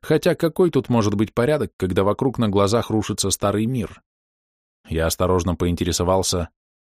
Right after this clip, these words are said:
«Так нам можно проходить?» «Я тебя предупредил, значит, выполнил свой долг.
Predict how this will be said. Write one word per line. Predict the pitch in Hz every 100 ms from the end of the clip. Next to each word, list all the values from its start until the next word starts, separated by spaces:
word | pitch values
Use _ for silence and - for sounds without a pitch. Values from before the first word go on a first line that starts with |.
| _ _ _ _ -
«Так | 82 85
нам | 82
можно | 78 90 160 214
проходить?» | 127 92 92 82 - - _ _ _ _ _ _ _ _ _ _ _ -
«Я | 170 208
тебя | 185 180 170
предупредил, | 151 160 156 160 175 233
значит, | 127 147 185 110
выполнил | 101 101 95 90 87
свой | - 98 98
долг. | 92 73 -